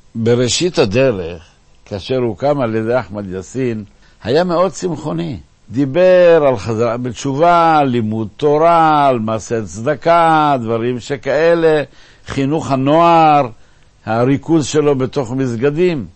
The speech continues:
זה טעם, זה טעם את משאלות הלב של הממשל.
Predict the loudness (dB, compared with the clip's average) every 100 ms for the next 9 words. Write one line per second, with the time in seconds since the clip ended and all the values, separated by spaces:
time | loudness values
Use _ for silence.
0 | -10 -2 -2 0 -2 -4 -4 -2 -2 -6
1 | -10 -18 -20 -12 -2 -2 0 -2 -2 0
2 | 0 -2 -8 -10 -10 -6 -6 -4 -2 0
3 | -2 -2 0 4 2 2 -14 -20 _ -12
4 | -6 -4 -4 -4 -6 -8 -6 -6 -6